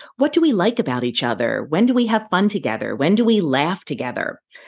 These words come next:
So regular intercourse, especially in long-term couples, really helps to make all the mundane stuff of life a little bit easier.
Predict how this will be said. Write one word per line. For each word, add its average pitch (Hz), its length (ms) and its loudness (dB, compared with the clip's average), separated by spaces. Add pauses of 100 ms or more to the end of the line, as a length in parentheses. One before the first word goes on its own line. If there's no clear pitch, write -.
(180)
So 170 480 2
regular 220 520 0
intercourse, - 680 -4
especially 151 500 0
in 131 180 0
long-term 156 480 2
couples, 101 480 -6 (200)
really 311 320 2
helps 170 320 -2
to 160 80 -4
make 151 220 0 (100)
all 226 260 2
the 226 100 2
mundane 170 560 2
stuff 139 300 -2
of 131 160 -6
life 117 320 -2
a 226 60 0
little 160 320 2
bit 147 240 0
easier. 208 560 -2